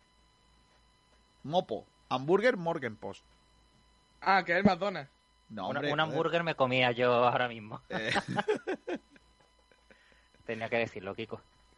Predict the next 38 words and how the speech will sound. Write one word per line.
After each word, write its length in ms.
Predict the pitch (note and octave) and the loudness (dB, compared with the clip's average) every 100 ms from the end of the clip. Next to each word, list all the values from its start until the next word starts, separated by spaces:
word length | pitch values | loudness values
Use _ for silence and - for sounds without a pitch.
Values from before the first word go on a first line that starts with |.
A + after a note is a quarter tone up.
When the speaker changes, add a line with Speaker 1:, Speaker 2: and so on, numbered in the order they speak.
| - | -20
Speaker 1:
Sí, 160 | - - | -14 -12
sí, 120 | G#2+ | -10
sí. 20 | G2+ | 0
Speaker 3:
Bueno, 220 | C#3 B2+ C#3+ | 0 2 2
eh, 220 | B2+ B2 | 4 2
sobre, 720 | C#3+ C3 C3 B2+ B2+ B2 C3 | 2 2 2 2 2 0 -2
hablando 440 | B2+ A#2+ C3+ D3 D3 | -2 0 0 0 2
ya, 460 | D3 C#3+ C#3 C3 - | 4 4 2 -2 -6
poniéndonos 400 | A2+ B2 B2 B2 | -8 -6 -4 -2
ya 120 | B2+ | 0
más 180 | B2 - | 0 -4
serios, 280 | G2+ A2 - _ _ _ - | -4 -6 -8 _ _ _ -18
Speaker 1:
Sí. 240 | G#2+ F2 | -14 -14
Speaker 3:
sobre 280 | - B2 A2+ | -4 0 2
el 80 | G#2+ | 2
tema 260 | B2 C3 C3 | 2 4 4
de, 260 | C3 C3 | 4 4
de 60 | C3 | 2
este 160 | C3 | -2
jugador, 640 | B2+ C3 B2 A#2+ C3 D3 - _ - | -4 2 4 4 2 -2 -8 _ -6
eh, 680 | A#2+ A#2 A#2 A#2 A#2 A2+ - | 0 2 2 2 0 -2 -6
el 180 | A#2 A#2+ | -4 0
único 260 | C3+ D3+ D#3+ | 0 2 2
miedo 280 | D#3 D3+ D3+ | 4 2 2
que 100 | C#3+ | 0
me 140 | C#3 | 2
da 160 | C#3+ C3+ | 2 0
si 180 | C3+ | -4
viene 460 | B2+ C#3+ D#3 F#3+ F#3+ G#2+ | -2 -2 -4 -8 -10 -4
es 260 | A2+ B2+ | -4 -2
el 140 | C3 A#2+ | -4 -2
tema 260 | B2 C#3 | 0 2
de 60 | C#3+ | 2
los 140 | C#3 | 0
cruzados, 600 | - G#2+ - A#2+ G2+ F#2+ _ C3+ - - A#3+ | 0 -6 0 0 0 -4 _ -8 -6 -2 -2
por 120 | - G#2 | 0 0
lo 100 | G#2 | 0
general. 440 | G#2 G#2 A2 | 0 2 0